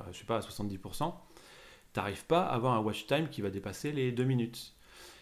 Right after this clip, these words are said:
Et si tu fais une vidéo de trente-cinq minutes, comme j'ai pu faire sur Slack, bah, ton watch time, il explose. Et, euh, YouTube, la seule chose qu'il veut,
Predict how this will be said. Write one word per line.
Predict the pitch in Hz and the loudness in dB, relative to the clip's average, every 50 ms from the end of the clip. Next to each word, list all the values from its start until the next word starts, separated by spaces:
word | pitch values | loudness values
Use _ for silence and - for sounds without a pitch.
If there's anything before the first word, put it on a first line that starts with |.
| - - _ | -20 -14 _
Et | - 107 98 | -6 -6 -4
si | - - | -6 -6
tu | - - | -8 -8
fais | 98 - - 123 | -6 0 2 2
une | 113 110 | 4 4
vidéo | 107 107 107 113 120 120 | 2 4 6 6 6 6
de | |
trente-cinq | 117 - - 113 113 - 113 110 | 6 2 -2 -2 0 0 2 4
minutes, | 117 120 120 120 - | 4 4 4 2 0
comme | 113 101 | -4 -4
j'ai | 95 98 92 | -4 -4 -6
pu | 101 | -8
faire | 95 - 113 104 101 | -2 -2 -2 -2 -2
sur | - - - 95 - | -4 -8 -10 -10 -10
Slack, | - - 147 170 196 190 - - - - - | -4 0 0 0 0 -2 -6 -12 -18 -18 -12
bah, | - 104 104 101 | -8 -6 -6 -6
ton | 95 - 104 98 | -6 -6 -6 -6
watch | 92 92 90 - | -6 -8 -8 0
time, | - 143 143 151 131 113 | 2 4 4 4 4 4
il | 110 | 4
explose. | 120 117 - - - 143 139 123 98 - - - - - - - - - - - | 2 2 0 -2 0 2 2 2 0 -2 -8 -14 -16 -18 -18 -18 -20 -18 -8 -2
Et, | 113 107 113 120 - - 113 - | 4 6 6 6 6 4 0 0
euh, | 131 127 127 | 0 2 2
YouTube, | 127 120 123 120 - - 196 190 160 - | 2 2 2 2 2 2 2 2 4 2
la | 135 120 | 2 2
seule | 117 - 143 131 | 2 2 0 0
chose | 131 147 131 - | 0 -2 -2 -2
qu'il | - - 107 101 | -4 -8 -4 2
veut, | 120 151 180 202 220 | 6 8 8 8 6